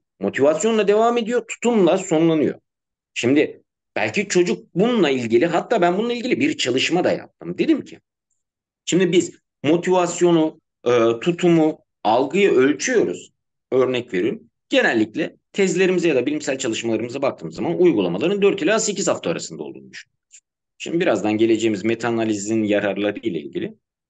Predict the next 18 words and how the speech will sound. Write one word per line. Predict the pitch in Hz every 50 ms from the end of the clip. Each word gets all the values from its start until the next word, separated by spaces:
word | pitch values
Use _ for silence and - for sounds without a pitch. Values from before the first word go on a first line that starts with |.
| _ -
ben | 156 151 156
bununla | 139 117
ilgili | 98 92 95 110 123
mesela | 117 95 - 110 127
bir | 139 127
metaanaliz | 123 123 117 - 123 127 135 139 131 -
çalışması | - 151 151 - - 160 151 - -
yaptım. | 92 - - - _ _ _ _ _ _ _ _ _ _ _ _ _ _ _ _ _ _ _ _ _ _ _ _ _ _ _
Metaanaliz | - 98 - 139 151 165 170 165
çalışması | 170 170 165 - 170 170 165 -
çok | - - 175 180 - _ _ _ _
garip | - 139 160 175 -
bir | 170 170
sonuç | 165 - - - - 156 175 175 175 -
elde | - 160 - 135
ettik. | - - _ - - _ _ -
Bu | 185 190
tür | - 170